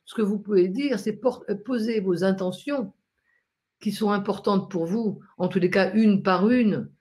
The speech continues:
Qu'est-ce que vous avez envie dans votre cœur de faire et faire confiance à la vie ?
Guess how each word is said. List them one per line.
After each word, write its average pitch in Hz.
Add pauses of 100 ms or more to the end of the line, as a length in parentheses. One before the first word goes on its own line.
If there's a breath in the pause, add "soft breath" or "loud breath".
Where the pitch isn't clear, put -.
(240)
Qu'est-ce 196
que -
vous 180
avez 180 (160 loud breath)
envie 233
dans 165
votre 160
cœur 185 (340)
de 156
faire 190 (640 soft breath)
et 214
faire 247
confiance 214
à 190
la 170
vie ? 147